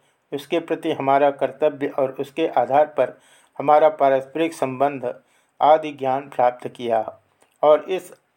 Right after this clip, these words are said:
आत्म तत्व के वर्णन के सदृश उदात्त संसार में और दूसरी कविता नहीं है। जड़ के वर्णन की भाषा में इस आत्मा को चित्रित करने की चेष्टा न रही।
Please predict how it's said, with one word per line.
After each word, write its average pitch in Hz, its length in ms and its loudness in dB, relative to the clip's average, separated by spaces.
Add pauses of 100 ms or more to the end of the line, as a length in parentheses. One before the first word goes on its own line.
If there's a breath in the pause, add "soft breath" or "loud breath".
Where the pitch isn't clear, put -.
(160)
आत्म 165 400 2
तत्व 170 360 -4
के 175 180 -2
वर्णन 151 380 0
के 160 160 -4
सदृश 143 460 -2 (380)
उदात्त 151 480 2
संसार 143 720 2
में 147 240 -10
और 143 200 0
दूसरी 135 400 -6
कविता 135 400 -4
नहीं 120 240 -10
है। 110 260 -6 (580 soft breath)
जड़ 165 260 4
के 180 180 -4
वर्णन 160 400 -2
की 170 160 -6
भाषा 139 440 2
में 143 320 -6
इस 147 240 -8
आत्मा 135 360 0
को 131 320 -4 (420 soft breath)
चित्रित 175 480 -4
करने 151 280 0
की 156 160 -8
चेष्टा 143 420 -2
न 131 100 -6
रही। 139 560 -2